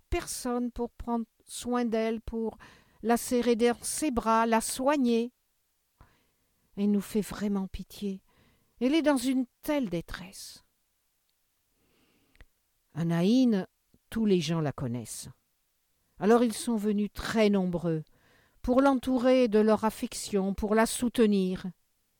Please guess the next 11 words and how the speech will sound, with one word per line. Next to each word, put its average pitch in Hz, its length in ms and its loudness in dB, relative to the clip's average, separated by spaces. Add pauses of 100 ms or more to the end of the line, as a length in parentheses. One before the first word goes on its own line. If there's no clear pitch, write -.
(500)
Mais 156 160 -6
personne 214 760 -4
ne 160 100 -4
peut 165 180 -6
la 151 140 -4
consoler. 151 640 -10 (3000)
Les 156 160 0
deux 233 140 2
cortèges 202 680 -4
se - 120 -10
rapprochent - 760 -10